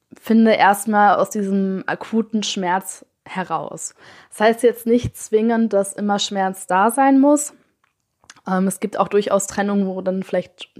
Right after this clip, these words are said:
Schmerz nicht da ist, aber es ist einfach in den meisten Fällen so, dass eine Trennung immer sehr schmerzhaft ist oder zumindest irgendwo schmerzhaft.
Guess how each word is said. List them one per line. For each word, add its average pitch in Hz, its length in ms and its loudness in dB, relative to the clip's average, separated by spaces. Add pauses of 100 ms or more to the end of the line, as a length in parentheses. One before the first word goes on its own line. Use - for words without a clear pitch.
(120)
Schmerz 185 420 -4
nicht 190 180 -10
da 196 220 6
ist, 208 120 -2
aber 180 260 -2 (420)
es - 120 -10
ist 208 140 -4
einfach 190 240 -2
in 190 60 -2
den 185 100 -4
meisten 180 340 -4
Fällen 180 280 -4
so, 180 180 -4
dass 170 180 -4
eine 175 240 -8
Trennung 185 420 -6
immer 180 380 -6 (1040)
sehr 196 180 4
schmerzhaft 180 640 2
ist - 300 2
oder 180 220 0
zumindest 180 500 -4
irgendwo 202 460 2
schmerzhaft. 196 800 -2